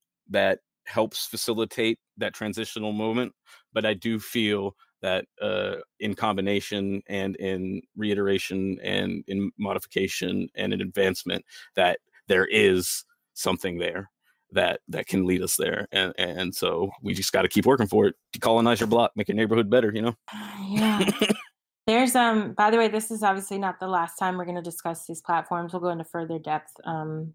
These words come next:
Speaker 2: on some of them later on, like I said, as the twenty twenty election continues. Um, and obviously, like, everything we discuss on here, it's cumulative, so there's a lot of stuff that we may learn or talk about in the meantime that will add further to this discussion, um, and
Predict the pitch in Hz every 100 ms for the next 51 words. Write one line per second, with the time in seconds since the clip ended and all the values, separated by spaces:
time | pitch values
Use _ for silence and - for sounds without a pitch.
0 | _ 165 165 170 170 160 160 160 160 170
1 | 170 165 165 160 160 160 165 170 160 165
2 | 165 160 156 156 - 170 165 - 165 165
3 | 156 165 156 147 156 - 165 214 247 330
4 | 285 262 247 - - - - - 247 247
5 | 247 262 302 262 240 - 226 202 190 208
6 | 208 208 196 185 - 185 - 175 170 175
7 | 170 170 160 214 - - 247 220 196 202
8 | 190 175 - 185 170 180 180 185 170 170
9 | 180 170 - 175 175 165 160 165 170 160
10 | 160 156 - 170 170 165 165 165 165 180
11 | 180 - 165 160 156 160 - 170 170 -
12 | 170 165 165 - 165 160 - 170 - 165
13 | - 160 165 - - - - - 185 185
14 | 175 175 - 180 175